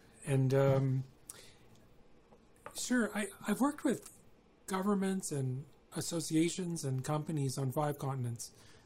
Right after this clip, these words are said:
making their websites, their documents, their apps accessible.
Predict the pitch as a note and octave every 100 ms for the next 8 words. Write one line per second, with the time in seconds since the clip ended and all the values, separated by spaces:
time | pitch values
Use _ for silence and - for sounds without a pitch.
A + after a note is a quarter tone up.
0 | - D3 C3+ C#3+ C3+ C3 D3+ - E3 D#3
1 | D#3 - - - - - C#3 A#2 D3+ E3
2 | - D#3 D3 C3 C3 D3+ D3+ - B2 -
3 | D3+ C#3 B2 B2